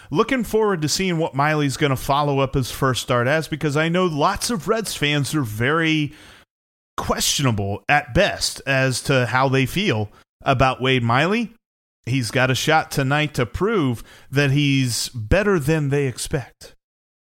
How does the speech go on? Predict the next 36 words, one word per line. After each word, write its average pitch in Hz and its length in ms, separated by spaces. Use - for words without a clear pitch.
And 135 120
he's 131 140
gonna 175 220
do 254 220
it 196 80
against 180 380
a 123 40
couple 180 280
of 139 80
guys, 151 480
a 135 80
couple 180 280
of 127 120
dudes 151 300
who 139 80
have 110 120
been 208 140
around 139 380
for 120 120
a 107 60
few 117 240
years 110 340
that 113 140
are 110 120
having 120 520
a 113 340
bit 208 240
of 165 140
a 156 100
resurgency 127 1120
early 139 320
on 127 160
here 123 180
in 113 80
twenty 127 320
twenty-one. 120 560